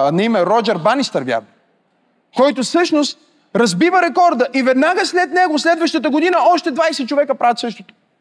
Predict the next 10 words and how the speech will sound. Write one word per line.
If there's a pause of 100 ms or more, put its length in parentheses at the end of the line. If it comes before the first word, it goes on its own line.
(2000)
Тоест,
за
хиляди
години (160)
ние
сме
смятали,
че
сме
ограничени